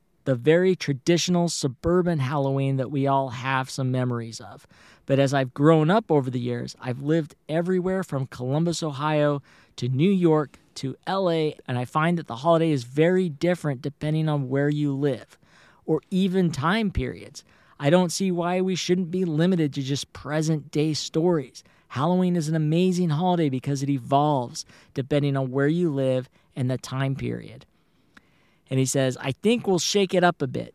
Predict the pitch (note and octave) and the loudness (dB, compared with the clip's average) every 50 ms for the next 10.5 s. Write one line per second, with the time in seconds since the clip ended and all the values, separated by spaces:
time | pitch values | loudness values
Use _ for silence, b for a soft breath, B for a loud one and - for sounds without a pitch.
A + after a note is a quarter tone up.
0 | _ _ - D#3 C#3 C3+ C3+ C3 B2+ - F3+ G3 F#3+ - G3+ F#3 - - - D#3+ | _ _ -4 -2 -2 0 -2 -2 0 2 2 2 2 0 -2 -4 -2 0 0 2
1 | F3 F3+ - - D#3 D3 D3 - - C#3+ C3 C3+ C#3+ C#3+ C#3+ - - D#3 D3+ D3 | 2 0 -2 -4 -6 -6 -4 -4 -4 -4 -2 -2 -4 -4 -6 -6 -4 -2 -2 -2
2 | C#3 - - - - D3+ C#3 B2+ A2+ A#2 B2 - _ - D#3 D#3+ D#3+ - G3+ G3 | -2 -4 -6 -2 0 0 2 0 0 -2 -8 -16 _ 0 0 2 2 2 -2 -4
3 | F3+ - - E3+ E3+ E3+ - - C#3 A#2 A#2 C3 C#3 C#3 C#3+ D3+ C#3+ - - - | -4 -4 -4 -2 -2 -2 -2 -4 -6 -4 -2 0 0 0 0 -2 -4 -6 -10 -14
4 | - _ - - b b b b b - - C3 B2+ - C#3 C3+ B2 B2+ B2 A#2+ | -16 _ -20 -20 b b b b b -4 -4 -4 -2 0 0 0 0 0 -2 -4
5 | A#2 A#2+ C#3 E3+ G3+ G#3 G#3 G3+ G#3 G3+ G3 F#3 - - B2+ A#2 C3 D3+ F3 F#3 | -2 2 4 4 6 4 4 4 2 2 2 0 -2 -6 -6 -4 0 0 2 2
6 | F#3 F3+ F3 F3 F3 F3+ F#3 F#3 F#3 F3 D3+ C3+ B2+ A#2+ A#2+ C3 C#3+ D3+ D#3+ E3 | 2 0 0 2 2 4 4 4 2 0 -2 -4 -6 -4 0 2 4 4 4 4
7 | D#3+ C#3+ C#3 C#3+ C#3 b b b b b b - - C#3+ C3+ - D#3 D3 D3 C3+ | 2 0 0 -2 -4 b b b b b b -4 -4 -4 -2 0 0 0 0 0
8 | C3 A2 - - F3 F3+ G#3 G#3 G3+ F3+ - - - - A3 B3 A3+ A3+ A3+ A#3+ | -4 -8 -10 -10 -6 -2 0 0 0 0 -2 -4 -8 -10 -10 -6 -2 0 2 4
9 | A3 G3+ F#3 D#3 D3+ F3+ F3 D#3+ E3+ E3 C#3+ - - F3+ F3+ F3+ - - D#3+ D3 | 6 6 4 4 2 0 0 2 0 -2 -2 0 0 2 2 2 2 0 -2 0
10 | D3+ D3+ D3 D3 - - D#3 D#3 D3+ D3 | 2 2 2 0 0 2 2 2 2 2